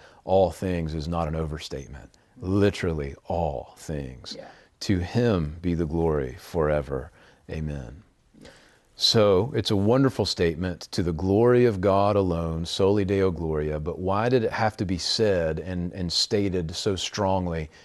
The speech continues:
Speaker 1: in the days of the Reformation? What errors was it counteracting?
Speaker 2: Well, we might think that the great enemy of God's glory is secularism, you know?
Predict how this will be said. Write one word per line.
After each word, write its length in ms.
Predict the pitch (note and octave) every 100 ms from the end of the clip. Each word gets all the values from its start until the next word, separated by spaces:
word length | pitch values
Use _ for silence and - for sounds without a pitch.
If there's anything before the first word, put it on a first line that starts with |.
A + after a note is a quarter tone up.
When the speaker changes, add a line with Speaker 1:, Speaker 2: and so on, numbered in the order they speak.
| _
Speaker 1:
in 120 | -
the 80 | F#2
days 340 | E2 F#2 F2+ F2+
of 80 |
the 100 | D#2+
Reformation? 720 | E2 E2+ - E2 E2+ E2 D2+ D2
What 180 | F2+ -
errors 640 | G2 G2+ F#2 E2+ D#2+ D#2+
was 180 | E2+ D#2+
it 140 | E2+ -
counteracting? 800 | - E2+ D#2 C#2 B1+ - - - _ _ _ _ _ - _ _
Speaker 2:
Well, 140 | F3
we 120 | E3+ E3
might 220 | E3+ E3+
think 300 | - D3+ -
that 200 | C#3+ -
the 80 | C#3
great 320 | B2 C#3+ C#3
enemy 480 | - C3 C#3 F3+ A3 - _ - - _ _ _ _ _ _ _ -
of 340 | D3 D3 - - -
God's 300 | C3+ C#3+ C#3
glory 460 | A#2 C#3 C3+ C#3 C#3+
is 120 | B2+
secularism, 760 | - - B2 F#2+ E2 B1 - - - - _ _
you 120 | G2+
know? 240 | F2 B2